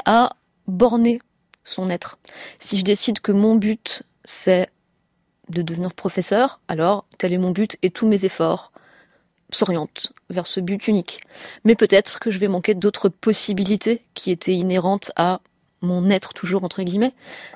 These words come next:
Peut-être que je ne vais pas exploiter d'autres tendances, euh, beaucoup plus, euh, productives qui étaient en moi. Donc, de ce point de vue-là, certes, c'est difficile, mais l'idée, c'est que,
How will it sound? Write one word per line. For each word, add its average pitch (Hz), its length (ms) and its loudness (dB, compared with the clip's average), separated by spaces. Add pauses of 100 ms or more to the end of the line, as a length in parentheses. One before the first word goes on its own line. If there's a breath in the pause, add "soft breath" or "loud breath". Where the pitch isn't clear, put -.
(120 loud breath)
Peut-être 196 300 2
que 190 80 2
je 185 100 0
ne 185 40 0
vais 170 120 2
pas 180 120 4
exploiter 175 440 2
d'autres 160 720 0
tendances, 214 640 0
euh, 160 120 2
beaucoup 165 320 -4
plus, 185 340 0
euh, 160 120 6
productives 185 800 0 (100)
qui - 140 -4
étaient 170 180 -4
en 175 120 0
moi. 214 200 2 (640 loud breath)
Donc, 185 260 0 (180)
de 185 180 -2
ce - 60 -6
point 233 180 2
de 220 60 4
vue-là, 220 340 4 (100)
certes, - 440 0 (100)
c'est - 160 0
difficile, 190 400 2
mais 254 60 8
l'idée, 220 180 6
c'est - 160 2
que, - 160 2